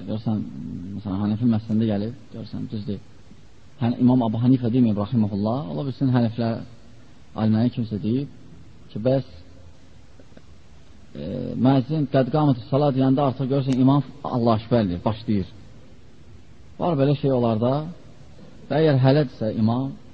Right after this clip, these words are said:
onda çıx. Çıx lap təşəhhüddəsə, onda son da çıx, çatqınən birinci təkbirə. Çünki birinci təkbirə çatmaq namazda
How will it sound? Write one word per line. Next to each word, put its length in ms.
onda 260
çıx. 240
Çıx 220
lap 160
təşəhhüddəsə, 540
onda 180
son 240
da 140
çıx, 260
çatqınən 440
birinci 400
təkbirə. 380
Çünki 260
birinci 320
təkbirə 320
çatmaq 480
namazda 400